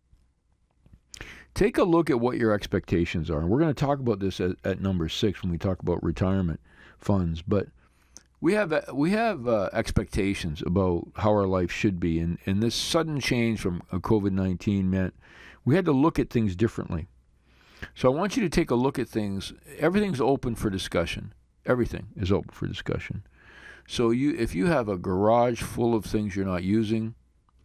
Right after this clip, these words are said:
ask yourself, "Is there any way I can turn any of this into income or cash? Can you negotiate with anybody?" So we've heard of all kinds of, uh, programs being involved where the banks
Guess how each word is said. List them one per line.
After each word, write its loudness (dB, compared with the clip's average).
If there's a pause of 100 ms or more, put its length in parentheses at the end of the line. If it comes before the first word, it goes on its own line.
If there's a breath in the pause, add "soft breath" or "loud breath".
(160)
ask 0
yourself, -4
"Is -2
there 2
any -2
way 2
I 0
can -2
turn -2
any 0
of 0
this 2
into -2
income 0
or -4
cash? -4 (1160 loud breath)
Can 2
you 0
negotiate 0
with -6
anybody?" -6 (880 loud breath)
So 0
we've 0
heard 4
of 2
all 2
kinds -6
of, -6 (100)
uh, -4 (100)
programs 0
being -6
involved -2
where -4
the -6
banks -2